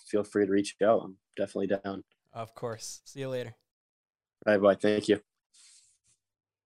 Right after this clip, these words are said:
Speaker 2: Big thanks to Brendan for coming on. Uh, so now let's get into the hockey talk. Uh, let's get on to the U C H C, uh, and the fact that their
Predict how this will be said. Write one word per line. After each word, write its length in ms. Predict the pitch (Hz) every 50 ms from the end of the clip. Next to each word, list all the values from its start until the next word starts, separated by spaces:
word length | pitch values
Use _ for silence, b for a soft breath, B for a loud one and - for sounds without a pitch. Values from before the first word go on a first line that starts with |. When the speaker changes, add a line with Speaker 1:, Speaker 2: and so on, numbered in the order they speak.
| _ _ _ _ _ _ _ _ _ _ _ _ _ _ _ _ _ _ _ _ _ _ _ _ _ _ _ _ _ _ _ _ _ _ _ _
Speaker 2:
Big 140 | 147 143 147
thanks 220 | 151 143 139 -
to 100 | - 135
Brendan 320 | 117 123 131 127 127 127 120
for 100 | - 123
coming 320 | - - 131 123 123 120
on. 260 | 123 123 123 120 120 - _ _ _ _ _ _ _ 113
Uh, 120 | 120 113
so 120 | - -
now 180 | 131 123 131 160
let's 140 | 196 214 -
get 120 | - 202
into 120 | 196 190 190
the 80 | 170
hockey 240 | 156 156 175 - 185
talk. 320 | - 147 113 - - _ _ _ _ _ _ 131
Uh, 140 | 120 120
let's 140 | 123 123 -
get 200 | - - 139 127
on 240 | 101 135 139 135 135
to 60 | 135 139
the 100 | 135 127
U 180 | 120 127 131
C 260 | 127 - - 127 123
H 240 | 127 127 131 - -
C, 260 | - 143 135 135 127 - _ _ _ _ _ _ _ _ _
uh, 180 | 120 120 117 117
and 120 | 117 117
the 40 | 117
fact 320 | 110 _ 135 131 123 120 -
that 160 | 120 113 -
their 160 | 131 127 123